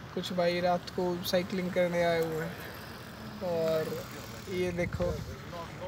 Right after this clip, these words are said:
अभी, <laughs> अभी अब some visitors here, so it's even good। तो इस तरीके से आप, अ,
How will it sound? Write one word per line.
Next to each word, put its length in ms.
अभी, 480
<laughs> 140
अभी 340
अब 140
some 220
visitors 640
here, 300
so 40
it's 280
even 240
good। 280
तो 200
इस 180
तरीके 360
से 140
आप, 280
अ, 580